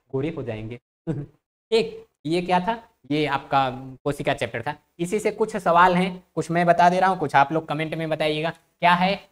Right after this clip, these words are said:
कोशिका का वैज्ञानिक अध्ययन को कहते हैं साइटोलॉजी। क्या कहेंगे? साइटोलॉजी। बताओ, कोशिका की खोज रॉबर्ट हुक, मुर्दा कोशिका रॉबर्ट हुक, जिंदा लीवेनहॉक। देखो, देखो, ब्रिटिश वैज्ञानिक अठारह सौ पैंसठ में कोशिका खोजे, कौन? रॉबर्ट हुक। कौन? रॉबर्ट हुक।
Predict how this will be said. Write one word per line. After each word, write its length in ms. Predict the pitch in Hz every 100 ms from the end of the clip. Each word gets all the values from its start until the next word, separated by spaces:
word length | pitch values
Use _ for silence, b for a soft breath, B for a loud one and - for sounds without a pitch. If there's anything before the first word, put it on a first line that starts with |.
| -
कोशिका 280 | 160 - 180
का 140 | 185
वैज्ञानिक 500 | 180 165 170 180 180
अध्ययन 280 | 160 170 175
को 100 | 175
कहते 280 | 175 160 175
हैं 120 | 175
साइटोलॉजी। 720 | 135 131 151 151 147 151 156
क्या 480 | 151 _ _ 143 151
कहेंगे? 340 | 170 175 185
साइटोलॉजी। 560 | 156 127 127 143 139 147
बताओ, 300 | 151 147 147
कोशिका 260 | 147 175
की 80 | 170
खोज 200 | - 170
रॉबर्ट 360 | 147 143 143 143
हुक, 120 | 117
मुर्दा 460 | 113 131 160 170
कोशिका 320 | - 123 113 110 _ _ _ _ 127
रॉबर्ट 320 | 135 131 127
हुक, 80 | 123
जिंदा 460 | 151 170 196 - - _
लीवेनहॉक। 760 | 139 135 147 156 131 120 113 - _ _ _ _ _ 135
देखो, 160 | 151
देखो, 300 | 143 160 120 - _ _ _
ब्रिटिश 400 | 151 156 185 185
वैज्ञानिक 420 | 175 175 175 175 175
अठारह 260 | 165 175
सौ 60 | 175
पैंसठ 280 | 175 185 175
में 120 | 175
कोशिका 320 | 170 - 175
खोजे, 280 | 175 165 165
कौन? 260 | 165 170
रॉबर्ट 420 | 135 120 131 135 131
हुक। 280 | 135 135 _ _ -
कौन? 260 | 143 180 160
रॉबर्ट 420 | 135 143 139 120
हुक। 180 | 117